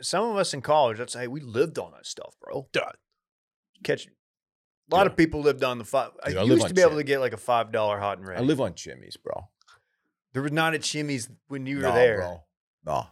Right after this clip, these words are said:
Speaker 1: There, like, there was, like, not even a Whataburger when you were there.
Speaker 3: Yes, there was, you fuck.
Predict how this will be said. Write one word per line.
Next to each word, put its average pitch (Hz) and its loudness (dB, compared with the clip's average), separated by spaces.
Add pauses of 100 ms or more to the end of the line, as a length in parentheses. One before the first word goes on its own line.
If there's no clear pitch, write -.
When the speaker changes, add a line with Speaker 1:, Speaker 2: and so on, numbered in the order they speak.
(200)
Speaker 1:
There, 156 4
like, 196 4
there 185 -2
was, 220 2
like, 196 0
not 156 0
even 156 -2
a 127 -2
Whataburger 113 -2
when 101 -10
you 98 -12
were 95 -14
there. 95 -10 (120)
Speaker 3:
Yes, - -14
there - 6
was, 90 -4
you 85 -14
fuck. - -18